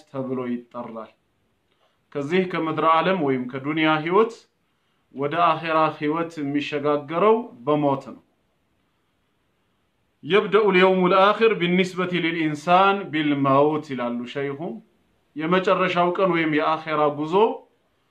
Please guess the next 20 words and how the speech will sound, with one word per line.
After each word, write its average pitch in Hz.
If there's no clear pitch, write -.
ከሰዎች 185
አንጻር 180
በሞት 175
ነው 156
የሚጀምረው። 123
ወልመውቱ 196
ሞት 196
ማለት 170
ሁወ 190
ሙፋረቀቱ 170
ሩሒ 175
ሊልጀሰድ፣ 143
ሩህ 202
ወይም 190
መንፈሳችን 180
ከሰውነታችን 196
ከአካል 175
ተለይቶ 175
ሲወጣ 180
ግለሰቡ 175